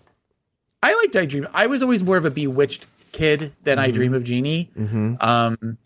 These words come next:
Speaker 1: I think primarily because anytime I saw Larry Hagman, I thought of J R Ewing.
Speaker 2: Okay.
Speaker 1: 'Cause he was her husband on I Dream of Jeannie. Um, but, and also Bewitched had Endora, again, going back to that, that,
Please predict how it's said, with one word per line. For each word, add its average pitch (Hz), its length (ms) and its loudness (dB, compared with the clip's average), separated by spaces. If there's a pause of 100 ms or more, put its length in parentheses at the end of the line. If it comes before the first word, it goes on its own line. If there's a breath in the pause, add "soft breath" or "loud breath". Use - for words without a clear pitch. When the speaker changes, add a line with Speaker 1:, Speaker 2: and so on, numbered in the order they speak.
(460)
Speaker 1:
I 156 80 2
think 214 220 -2
primarily 165 500 0
because 139 260 0
anytime 131 360 0
I 123 60 2
saw 120 160 0
Larry 110 280 2
Hagman, 113 320 0
I 101 80 -2
thought 107 160 -2
of 104 80 -2
J 104 180 -4
R 104 100 0
Ewing. 107 400 -6 (240)
Speaker 2:
Okay. 113 260 -4
Speaker 1:
'Cause 123 140 0
he 120 120 2
was 110 160 2
her 107 160 2
husband 110 480 0
on 101 200 -2
I 101 100 0
Dream 101 200 -4
of 101 60 -2
Jeannie. 117 320 -2 (420 loud breath)
Um, 123 580 2 (760)
but, 123 400 2
and 185 140 2
also 151 680 2 (680 soft breath)
Bewitched 135 440 0
had 117 200 0
Endora, 120 800 2
again, 147 340 0
going 135 320 0
back 123 220 0
to 147 100 -2
that, 117 300 -2
that, 120 320 -2